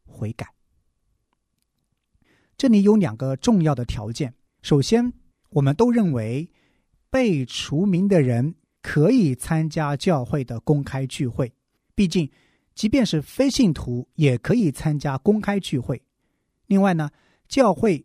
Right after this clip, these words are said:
对某个空间并不拥有刀剑的权柄，我们没有办法强制性的把一个人从一个物理空间当中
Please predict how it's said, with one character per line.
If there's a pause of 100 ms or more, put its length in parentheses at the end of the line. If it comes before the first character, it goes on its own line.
(140)
对
某
个
空
间 (140)
并
不
拥
有
刀
剑
的
权
柄， (460)
我
们
没
有
办
法
强
制
性
的
把
一
个
人 (320)
从
一
个
物
理
空
间
当
中